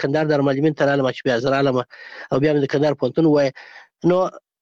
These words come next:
هغه د مهاجرتوب ژوند ټوله خاطرې خاطرې وو. سړی هغه ژوند را په یادوي، هره لحظه یې ما ته خاطره خاطره وه. په دې خاطر چې ما د، د تانجې ځوانۍ عمر هلته تېر کړی دی، په، په کوټه کې مې تېر کړی دی.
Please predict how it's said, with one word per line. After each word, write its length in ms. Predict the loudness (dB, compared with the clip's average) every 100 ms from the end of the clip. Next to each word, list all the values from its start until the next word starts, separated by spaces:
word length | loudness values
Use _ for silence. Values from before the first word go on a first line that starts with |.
| -20 -20 _ _
هغه 160 | -2 0
د 140 | 2 0
مهاجرتوب 360 | 0 0 0 2
ژوند 140 | 0 0
ټوله 200 | 0 0
خاطرې 460 | -2 -2 0 0
خاطرې 300 | -2 -4 -2 -2
وو. 120 | -4 -8 -8
سړی 240 | 0 2 2 0 _ _
هغه 120 | -2 0
ژوند 140 | 2
را 60 | 0 0
په 40 |
یادوي، 360 | 0 2 2 0 -4 -18 -20 -12 -4
هره 140 | 0
لحظه 300 | 2 0 2 2
یې 100 | 0 -2 -4
ما 80 | -2
ته 160 | 0 0 -2 -6 -8
خاطره 320 | -6 -6 -2 -4
خاطره 220 | -2 -2
وه. 80 | 0
په 60 | 0
دې 60 | 0
خاطر 160 | -2
چې 100 | -4 -2
ما 120 | -2
د، 80 | -2 -6 _ -8
د 20 | -4
تانجې 220 | -2 -2 0
ځوانۍ 180 | 2 2
عمر 180 | 2
هلته 140 | 0 -2
تېر 100 | -4
کړی 160 | -2 -2
دی، 60 | -4 -12
په، 60 | -20 _ _
په 60 | -4
کوټه 240 | -4 -2
کې 100 | -4
مې 60 | -2
تېر 100 | -2 0
کړی 140 | -2
دی. 80 | -2